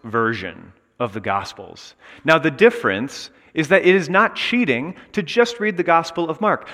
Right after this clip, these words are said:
Mark, as a gospel, is completely sufficient, meaning that if this was the only gospel that you had, that for the centuries before the Bible that we have, this simple gift should not be taken for granted before, before they were all compiled together in the form that we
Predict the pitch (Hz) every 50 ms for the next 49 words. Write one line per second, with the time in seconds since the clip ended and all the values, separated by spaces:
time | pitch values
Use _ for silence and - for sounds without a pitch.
0 | - - - 139 160 220 254 262 233 - - - - 240 254 226 233 180 196 196
1 | 208 202 - - 175 160 185 180 - - 196 180 - - - 226 269 247 226 220
2 | 240 214 - - - 180 - - - 226 202 - - 110 82 - - - - -
3 | _ _ _ _ _ _ _ _ _ - - 175 214 214 214 214 190 190 196 147
4 | 185 175 - - 302 - - 233 202 151 165 175 - - 196 208 233 240 262 240
5 | 180 180 160 160 165 - - 175 160 135 147 - 143 156 202 190 143 147 131 120
6 | 107 101 - - - - - 185 165 - - 160 139 147 - - - 208 240 240
7 | - 220 202 190 190 147 139 160 151 - - 220 233 214 180 170 135 104 131 139
8 | 180 - 208 214 202 156 147 139 - 127 139 196 226 175 139 123 117 120 127 120
9 | 143 214 240 - - - - 233 269 262 - 269 226 151 117 117 135 165 208 -
10 | - - - 170 147 127 131 139 147 156 156 - 165 151 - - 156 151 - 156
11 | 156 - - 143 120 104 110 120 135 139 135 - 104 98 - - - - - -
12 | - - 175 170 - - - 220 226 214 196 160 - - - - - 190 - -
13 | - 233 247 226 214 202 190 180 - 175 190 202 - 170 160 151 - - 196 190
14 | 208 214 208 196 - - 165 135 120 139 156 143 120 110 110 110 113 127 147 147
15 | 143 - - - 202 202 202 202 196 170 160 143 147 160 208 240 240 226 220 208
16 | 180 - - _